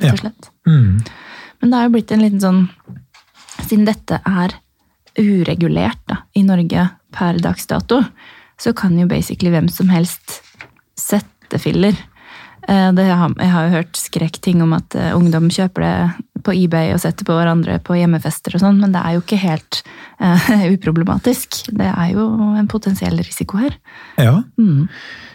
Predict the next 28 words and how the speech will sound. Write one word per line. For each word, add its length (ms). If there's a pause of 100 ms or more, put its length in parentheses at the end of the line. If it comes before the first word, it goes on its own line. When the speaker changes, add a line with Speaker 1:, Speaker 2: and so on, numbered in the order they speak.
(220)
Speaker 1:
Det 100
kan 100
jo 60
Speaker 2:
Det 100
Speaker 1:
mye 160
Speaker 2:
skal 140
Speaker 1:
om. 60
Speaker 2:
man 120
ha 140
stor, 380
eh, 340
respekt, 720
eh, 300
for. 260
Det 760
er 40
klart, 340
med 100
en 60
gang 120
du 60
stikker 340
noen 140
i 220
ansiktet 460
med 100
en 80
nål, 240